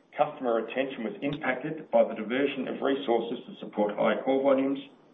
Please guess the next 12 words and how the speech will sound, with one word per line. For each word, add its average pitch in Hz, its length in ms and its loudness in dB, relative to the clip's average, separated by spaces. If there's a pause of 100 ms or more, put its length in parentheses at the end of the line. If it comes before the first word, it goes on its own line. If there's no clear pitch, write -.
(540)
and 127 260 -4
the 123 40 -4
majority 139 600 -2
of 110 120 -2
above-the-line 107 640 4
marketing 117 640 -2
and 113 80 4
other 107 160 6
proactive 107 640 4
sales 131 300 2
activity 98 400 -8
also 98 340 -6